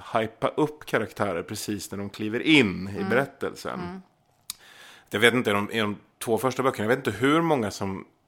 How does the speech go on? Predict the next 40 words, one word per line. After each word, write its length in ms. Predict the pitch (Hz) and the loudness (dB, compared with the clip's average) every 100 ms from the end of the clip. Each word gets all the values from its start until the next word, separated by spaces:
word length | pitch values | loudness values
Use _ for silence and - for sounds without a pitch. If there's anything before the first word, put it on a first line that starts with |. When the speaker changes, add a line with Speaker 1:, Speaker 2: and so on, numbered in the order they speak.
| _ - | _ -4
Speaker 1:
kliver 280 | 113 104 101 | 0 2 2
in 140 | 92 | 0
i 40 | |
berättelsen 440 | 92 92 - 90 92 | 0 -2 -4 -10 -6
och 80 | 95 | -4
är 180 | 87 | -6
så 280 | - - 90 - - | -6 -6 -6 -10 -14
otroligt 680 | - - 139 156 107 - - | -12 -2 -2 0 -4 -6 -2
bäst 480 | 104 - - - - | -2 -2 -8 -12 -10
på 220 | - - | -6 -4
att 60 | |
slåss. 680 | - 190 - - - - - | 2 6 6 4 -2 -2 -6
Speaker 2:
Mm. 180 | 92 92 | -6 -6
Speaker 1:
Och 80 | 95 | -6
liksom, 380 | 90 - 90 64 | -8 -6 -8 -6
de 220 | 71 64 | -6 -8
är 60 | - | -4
farliga 680 | - 113 92 95 95 92 | 2 4 4 0 -4 -4
och 80 | 98 | -8
de 140 | 104 | -10
så 80 | 104 | -12
här. 80 | 104 - - - - - | -16 -16 -16 -14 -16 -16
Men 60 | - | -4
efter 120 | 139 | -2
ett 60 | 143 | 2
tag 140 | 127 | 0
så 40 | |
börjar 140 | 151 180 | 2 0
man 80 | 175 | 0
tänka, 140 | 123 | 0
men, 320 | 117 120 104 | 0 -4 -6
men 300 | 117 110 - 50 62 - - - 58 58 | -6 -8 -12 -16 -18 -20 -20 -20 -16 -10
nej, 440 | 107 101 143 101 | -4 -2 -2 -2
du, 200 | 92 95 | -4 -8
du 280 | 95 104 143 | -8 -6 -6
är 40 | |
inte 180 | 190 - | -4 -2
den 180 | 98 - | -2 -4
som 160 | |
är 60 | - | -10